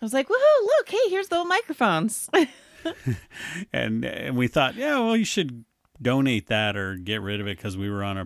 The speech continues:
Speaker 2: purge spree here recently. And
Speaker 1: Right.
Speaker 2: I'm like, "No, I think I wanna keep it." And
Speaker 1: Yep.
Speaker 2: then, and then it's been just kinda sitting there
Speaker 1: Banging
Speaker 2: kinda
Speaker 1: around in your head.
Speaker 2: Yeah, and it's like, "Okay, it's gotta come out."
Speaker 1: <laughs> And here we are.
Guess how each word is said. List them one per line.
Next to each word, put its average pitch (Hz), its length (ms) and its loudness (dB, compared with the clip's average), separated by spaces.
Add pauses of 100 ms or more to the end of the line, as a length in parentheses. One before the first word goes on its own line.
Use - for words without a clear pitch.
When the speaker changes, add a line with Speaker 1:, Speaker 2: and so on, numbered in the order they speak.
(120)
Speaker 2:
purge 101 440 -6
spree 95 680 -8
here 92 240 -8
recently. 95 680 -10 (400)
And 110 420 0
Speaker 1:
Right. 117 80 0
Speaker 2:
I'm 117 100 -2
like, 110 180 0 (140)
"No, 170 380 -6 (320)
I 240 200 -2
think 269 220 -2
I 262 120 -2
wanna 233 320 2
keep 196 260 -4
it." 110 180 0 (160)
And 123 160 0
Speaker 1:
Yep. - 100 8
Speaker 2:
then, 170 300 2
and 139 200 6
then 165 140 8
it's 185 160 4
been 147 240 6
just 135 200 0
kinda 131 220 0
sitting - 280 -4
there 123 200 0
Speaker 1:
Banging 185 240 6
Speaker 2:
kinda 185 160 4
Speaker 1:
around 202 280 0
in 226 100 2
your 320 120 0
head. 233 300 2
Speaker 2:
Yeah, 135 400 6
and 131 200 2
it's - 120 -4
like, 107 180 -2
"Okay, 113 320 -4
it's 98 140 -4
gotta 110 180 0
come 110 180 0
out." 98 160 -4 (360)
Speaker 1:
<laughs> 254 760 2
And 214 200 2
here 190 180 4
we 208 180 4
are. 480 200 -2